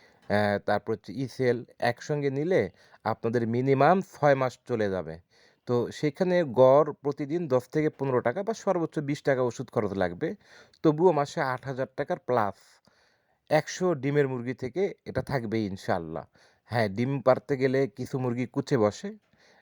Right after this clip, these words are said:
একশোটার মধ্যে আট দশটা পাঁচটা কুচে থাকে,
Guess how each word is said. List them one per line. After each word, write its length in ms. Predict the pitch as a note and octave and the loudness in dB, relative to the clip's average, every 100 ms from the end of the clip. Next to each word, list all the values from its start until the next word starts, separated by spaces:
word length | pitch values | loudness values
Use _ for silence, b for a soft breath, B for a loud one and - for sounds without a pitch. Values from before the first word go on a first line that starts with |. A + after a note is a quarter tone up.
| - | -6
একশোটার 480 | C3+ - D3 C3+ | -4 -2 2 2
মধ্যে 260 | B2+ A#2+ B2 | 2 0 0
আট 180 | G2+ A#2 | 0 -2
দশটা 360 | A2 A#2 - | -6 -6 -8
পাঁচটা 440 | B2 A#2+ A2 - A#2 | -2 -2 -2 -6 -8
কুচে 280 | - C3+ B2+ | -8 -10 -8
থাকে, 420 | A2+ A2 C3+ | -8 -8 -10